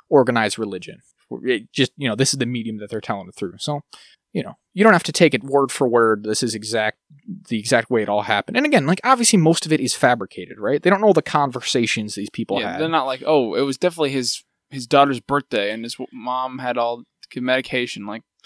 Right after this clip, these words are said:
Speaker 2: they would not
Speaker 1: Yeah.
Speaker 2: have known this.
Speaker 1: There, it is ultimately a story on some level. If you wanna just look at this as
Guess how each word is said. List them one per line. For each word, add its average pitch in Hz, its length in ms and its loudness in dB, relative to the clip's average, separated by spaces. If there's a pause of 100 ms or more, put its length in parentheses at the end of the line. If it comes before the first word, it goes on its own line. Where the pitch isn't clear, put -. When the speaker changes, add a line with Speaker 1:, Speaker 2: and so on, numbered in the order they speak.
(400)
Speaker 2:
they 180 80 -4
would 165 120 -2
not 151 120 4
Speaker 1:
Yeah. 117 60 -2
Speaker 2:
have 120 80 -10
known 113 300 -4
this. - 320 -12
Speaker 1:
There, 381 180 2
it 285 220 -2
is 262 180 6
ultimately 185 400 0
a 135 80 -2
story 107 420 0
on 98 100 -10
some 107 200 -8
level. 98 240 -16
If - 120 0
you 240 80 10
wanna 220 240 4
just 190 180 -2
look 175 140 4
at 156 80 -4
this 156 180 0
as 117 380 -2